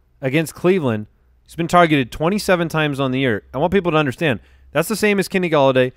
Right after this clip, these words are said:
That's more than T Y Hilton. That's more than Julian Edelman. And this is a player that had limited snaps in week one. I just think you, you get everything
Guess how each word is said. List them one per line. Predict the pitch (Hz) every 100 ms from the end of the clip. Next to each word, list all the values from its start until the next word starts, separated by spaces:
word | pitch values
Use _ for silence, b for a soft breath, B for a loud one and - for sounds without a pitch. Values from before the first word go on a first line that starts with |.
| _
That's | - 113
more | 127 165
than | 190
T | 175 185
Y | 170
Hilton. | 143 127 131 131 b b
That's | 110
more | 117 147
than | 190 160
Julian | 180 185 175
Edelman. | 143 127 123 123 120 _ _
And | 110
this | 123 135
is | 156
a | 185
player | 175 170
that | 160
had | 151 147
limited | 151 143 127
snaps | - 151 143 -
in | 131
week | 123 127
one. | 135 123 107 - _ _ _ _ _ _ _ 90 87 - -
I | -
just | 120 156 -
think | 185 147
you, | 151 143
you | 151 135
get | 156
everything | 175 175 170 151